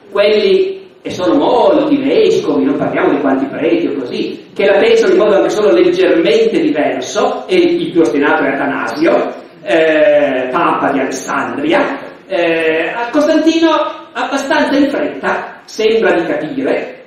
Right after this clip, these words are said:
anche qui giostrando fra documenti autentici, documenti forse autentici,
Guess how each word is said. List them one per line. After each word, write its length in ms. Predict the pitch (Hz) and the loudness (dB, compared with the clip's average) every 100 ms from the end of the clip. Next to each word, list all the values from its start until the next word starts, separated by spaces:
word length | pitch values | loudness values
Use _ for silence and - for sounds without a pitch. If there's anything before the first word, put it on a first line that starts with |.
| - | -12
anche 220 | 147 - | -8 -4
qui 440 | - 185 - - - | -2 0 0 -4 -8
giostrando 600 | 165 - - 151 160 156 | -6 -4 0 0 2 0
fra 100 | 151 | 0
documenti 520 | 156 165 165 190 202 | 0 0 2 2 2
autentici, 760 | 185 - 277 262 - - - - - _ | 2 2 2 0 -2 -8 -14 -18 -20 _
documenti 540 | 156 151 156 196 214 185 | -4 0 2 2 2 0
forse 460 | 240 240 151 - 160 | 0 2 2 2 0
autentici, 960 | 151 151 139 127 - - - - 269 | -2 0 -2 -2 -6 -6 -4 -4 -6